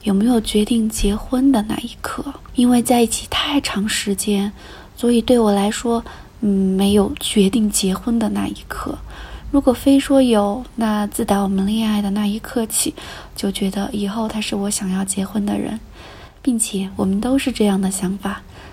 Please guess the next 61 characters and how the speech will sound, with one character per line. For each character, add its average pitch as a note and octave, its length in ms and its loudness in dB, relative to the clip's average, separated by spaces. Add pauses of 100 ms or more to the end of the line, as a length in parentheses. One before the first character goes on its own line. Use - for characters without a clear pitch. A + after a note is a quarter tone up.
所 - 160 0
以 F#3+ 240 0
我 G#3 80 -6
们 G3+ 160 -2
结 G3+ 180 -2
婚 A#3 360 0
是 - 180 0
一 G3 100 2
件 G3 420 0
自 - 140 -2
然 G3 220 2
而 F#3+ 180 0
然 F#3 180 -2
的 G#3 100 0
事 G#3 200 -2
情， - 280 -4 (140)
没 G3 120 4
有 G3+ 100 0
什 - 140 -6
么 - 340 -6
促 - 220 -6
成 G#3 240 -6
不 G#3 140 -10
促 - 180 -8
成 G#3 240 -6
的 G#3+ 80 -4
吧。 - 280 -12
我 A3 100 -2
怎 A3 140 -4
么 G#3 160 0
觉 G3+ 240 -2
得 - 360 -4
可 - 220 -2
以 G#3 120 2
和 G#3 300 -4
这 G#3+ 140 -8
个 A3 160 -4
人 G#3 180 0
结 G#3 260 -2
婚 B3+ 440 -2
了？ A3 120 -4 (120)
嗯， G#3+ 160 0
这 B3+ 120 4
个 A#3+ 120 2
问 A3 200 4
题 G3 240 -2
我 G3+ 140 0
还 G3 260 -2
是 G#3 380 2
无 G3 140 0
法 - 260 -2
回 G3 240 2
答， - 300 -2
因 A3+ 200 0
为 A3+ 200 0
我 G#3 120 0
从 G#3+ 300 -4
来 A#3+ 160 0
没 A#3+ 140 0
有 B3 100 0
想 - 240 -4